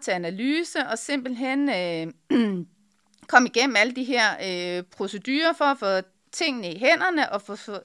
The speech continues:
altså simpelthen få styr på alle de her, øh, forskellige procedurer i form af pasning og pleje af dyrene, opsamling og håndtering af prøver og så videre. Øh, så vi netop får opbygget de her,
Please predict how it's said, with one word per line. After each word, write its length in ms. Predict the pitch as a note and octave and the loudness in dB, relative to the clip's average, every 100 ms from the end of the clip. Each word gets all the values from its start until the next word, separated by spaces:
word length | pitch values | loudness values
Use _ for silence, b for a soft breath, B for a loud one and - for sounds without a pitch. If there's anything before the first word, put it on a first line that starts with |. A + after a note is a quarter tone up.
| - - | -12 -10
altså 180 | G#3 G#3+ | -10 -6
simpelthen 320 | C4+ C4+ - | -4 -4 -4
få 80 | A3 | -6
styr 440 | - - F#4 - - | -8 -4 0 0 0
på 60 | |
alle 260 | G3+ A3+ A#3+ | 0 0 -4
de 140 | B3 | -8
her, 280 | A3+ A3+ G#3+ - | -2 0 0 0
øh, 440 | F#3+ F3+ F3 F3 F3+ B B B B _ | -2 -2 -2 -6 -10 B B B B _
forskellige 600 | A#3 - D#4 D#4 B3+ A3+ | -4 -2 2 2 2 -2
procedurer 840 | G#3 G#3 F#3 F3+ - A#3 A#3+ D4+ D4 | -4 -6 -6 -8 -4 -2 0 2 0
i 260 | G3+ E3 - | -2 -6 -2
form 300 | G3+ G#3 D#3+ | 0 0 -2
af 100 | - | -6
pasning 800 | - G3+ C4 - B3 G#3+ F#3 | 0 0 0 -4 -8 -6 -6
og 240 | E3 D#3 D3+ | -6 -6 -8
pleje 460 | - E3+ F#3+ A#3 | 0 2 4 4
af 60 | A#3 | 2
dyrene, 560 | - A#3+ A3 A3 F#3 - | 0 -6 -4 -4 -4 2
opsamling 880 | G#3 C4+ - G#3+ F3+ F3 F3 E3+ | 2 2 -2 0 0 0 -4 -6
og 100 | E3 | -6
håndtering 580 | F3 F3 - B3+ A#3 A3+ | -6 -8 -6 -4 -4 -6
af 100 | F3+ | -10
prøver 380 | - F#3+ G3+ A#3+ | -4 -2 0 0
og 60 | A3 | -2
så 100 | F#3+ | -6
videre. 380 | G3 G#3+ B3 B B B B B - | -6 -2 -2 B B B B B 2
Øh, 380 | G#3+ G#3 G#3 G#3+ | 4 4 2 -2
så 160 | C4+ | 0
vi 100 | B3 | 2
netop 580 | B3+ C4 D#4+ D#4 C#4 C#4+ | 2 4 4 6 6 4
får 140 | - | 0
opbygget 760 | A3 - C#4+ - A#3 F#3 G3 F3+ | 2 6 4 4 -4 -6 -6 -2
de 140 | B3 | -2
her, 360 | A3+ B3 A#3+ | 0 0 0